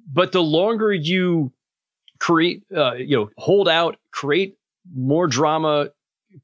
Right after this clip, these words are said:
keep this, this cloud over the franchise. It's a cloud over you too. He seems to think he can do all this and have it have no impact on him. That's crazy. I, like, like, there's, there is, there is a cumulative impact of everything that James Harden has done and said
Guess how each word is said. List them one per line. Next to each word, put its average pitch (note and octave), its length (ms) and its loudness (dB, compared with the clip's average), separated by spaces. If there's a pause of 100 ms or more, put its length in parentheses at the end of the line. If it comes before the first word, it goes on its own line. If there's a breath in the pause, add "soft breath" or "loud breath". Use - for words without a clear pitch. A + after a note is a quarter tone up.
keep F3+ 300 -4
this, - 280 -2
this D3 160 -2
cloud D#3 460 0
over D3 160 -2
the C3+ 80 -4
franchise. D3+ 720 -2 (160 soft breath)
It's E3 120 -4
a F#3+ 60 -2
cloud C#4+ 320 -2
over G3+ 220 -2
you F#3+ 320 0
too. E3+ 440 -4 (240)
He A#3+ 140 2
seems D4+ 340 0
to F4 80 0
think D4 280 -2
he A3+ 120 -2
can F3 280 -2
do G#3 240 0
all D#3 200 2
this C3+ 220 -2
and D#3+ 80 -6
have E3 220 -2
it E3+ 80 -4
have D3 240 -2
no E3 180 0
impact E3+ 500 -2
on G#2 220 -4
him. F2+ 300 -10 (440)
That's - 240 0
crazy. A3+ 720 -2 (440)
I, - 340 -12
like, E3 260 -2
like, E3+ 260 -2 (120)
there's, F3 340 0
there F3 280 0
is, G3+ 160 -2
there E3 240 0
is F3 120 0
a F#3 120 0
cumulative G#3+ 640 0
impact F3 400 0
of C3+ 80 -4
everything D3 320 -2
that D3 80 -2
James C#3+ 260 -2
Harden C#3 280 0
has A#2 140 -4
done B2+ 220 0
and B2 120 -2
said A#2 360 0